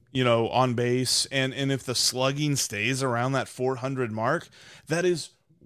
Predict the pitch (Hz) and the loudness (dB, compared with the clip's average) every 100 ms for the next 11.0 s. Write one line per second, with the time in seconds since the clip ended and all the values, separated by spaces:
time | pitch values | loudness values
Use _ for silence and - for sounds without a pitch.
0 | 101 101 123 226 208 151 104 90 - _ | -20 -14 0 2 4 2 0 -8 -20 _
1 | _ _ _ _ - - 277 220 175 151 | _ _ _ _ -10 2 2 4 6 6
2 | 120 98 90 - 123 160 156 139 117 - | 6 0 -8 -16 -4 0 2 0 0 -2
3 | 101 92 - - _ - 131 117 101 _ | -4 -10 -18 -20 _ 0 2 0 -4 _
4 | _ _ _ 131 127 - 123 123 131 165 | _ _ _ -2 0 0 -2 0 2 2
5 | 208 262 277 269 262 240 240 170 190 185 | 2 4 2 2 2 4 2 4 0 0
6 | 147 180 214 208 202 - 202 190 180 185 | 0 0 -2 0 -4 -2 -4 -2 -2 0
7 | 170 175 139 139 190 185 160 165 160 151 | 0 0 -2 0 2 4 4 4 2 0
8 | 151 160 143 147 143 160 147 147 127 131 | -2 -4 -6 -4 -2 0 0 0 0 0
9 | 135 131 123 135 127 120 117 123 117 120 | 0 0 -2 -2 -2 -2 -4 -4 -2 0
10 | 120 110 117 117 110 127 143 143 131 135 | -2 -2 0 0 0 -2 -2 0 2 2